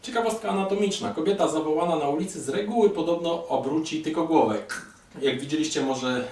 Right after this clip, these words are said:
e, film taki, e, egzorcyzmy jakiejś tam dziewczynki, to widzieliście, jak ta dziewczynka obracała głowę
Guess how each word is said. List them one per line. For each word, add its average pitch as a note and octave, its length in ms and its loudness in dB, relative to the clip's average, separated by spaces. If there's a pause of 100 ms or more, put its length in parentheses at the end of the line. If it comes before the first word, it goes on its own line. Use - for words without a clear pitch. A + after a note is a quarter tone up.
(100)
e, A2 360 2
film C3 300 -2
taki, A#2+ 420 -4 (580)
e, G#2+ 460 2
egzorcyzmy A#2+ 920 0 (160)
jakiejś A#2 520 -2
tam G#2+ 300 0 (300)
dziewczynki, D#3 600 0 (180)
to A2+ 80 -4
widzieliście, D3+ 300 4
jak - 80 0
ta A#2+ 100 -4
dziewczynka A#2 320 -2
obracała B2+ 320 0
głowę A2+ 280 2